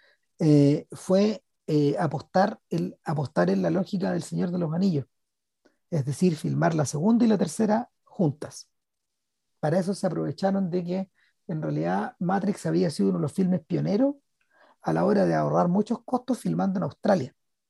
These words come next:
Entonces, toda la pega la volvieron a hacer en Australia, bastante aislado, y, y claro, y utilizaron un poco los métodos de producción aprendidos en la Warner unos años antes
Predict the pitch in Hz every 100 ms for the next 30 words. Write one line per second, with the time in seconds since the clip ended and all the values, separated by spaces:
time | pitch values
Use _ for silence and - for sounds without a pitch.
0 | _ _ _ _ _ _ _ _ _ _
1 | _ _ _ _ _ - 165 - 190 151
2 | _ _ _ _ _ _ 226 247 254 233
3 | 254 208 180 160 165 262 262 - 240 233
4 | - 262 202 226 196 226 208 202 247 240
5 | 233 220 175 233 _ _ _ _ _ _
6 | _ 214 180 185 180 170 165 - 170 147
7 | 254 269 165 151 151 147 190 196 185 -
8 | 202 190 160 190 196 180 170 156 147 -
9 | 196 190 156 151 190 202 190 170 180 226
10 | 175 202 220 _ _ _ _ _ _ _
11 | _ _ _ _ - 185 180 202 202 196
12 | 226 180 240